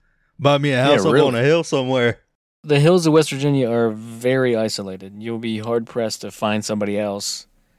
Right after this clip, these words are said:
Speaker 2: near you, period. So there's very less likely chance that you would get it from somebody.
Speaker 1: In West Virginia, your house is here,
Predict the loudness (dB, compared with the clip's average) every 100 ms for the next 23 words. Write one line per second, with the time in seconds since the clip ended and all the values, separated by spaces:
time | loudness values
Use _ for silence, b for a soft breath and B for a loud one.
0 | _ _ _ _ -4 0 2 2 0 0
1 | -2 -4 -8 _ _ _ _ _ _ _
2 | _ _ -2 0 2 2 0 -2 _ _
3 | _ _ -4 0 2 2 0 -6 -12 _
4 | _ _ _ -14 -10 -10 -12 -8 0 0
5 | 2 -2 0 0 0 -2 -2 -2 -6 -2
6 | -4 -2 -2 -2 -2 -2 -4 -8 _ _
7 | _ _ _ _ _ _ _ -20 -18 -20
8 | -16 -8 -6 -6 -6 -4 -2 -2 -2 -2
9 | -8 _ _ _ _ _ _ _ _ _
10 | -2 0 0 -2 -2 -2 0 0 -2 -6
11 | _ -2 0 2 2 0 0 -4 -12 _
12 | _ _ -4 -2 0 2 2 0